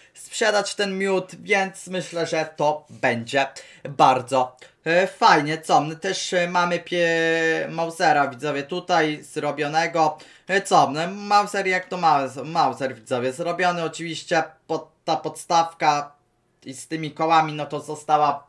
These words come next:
e, zrobiona w ciągu dwóch godzin. Co? S-, s-, przyspy-,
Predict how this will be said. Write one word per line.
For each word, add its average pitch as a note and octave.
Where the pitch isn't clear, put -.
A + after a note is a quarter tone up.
e, C#3
zrobiona C#3
w B2+
ciągu C#3
dwóch F3
godzin. F3+
Co? C#3+
S-, -
s-, A3+
przyspy-, G3+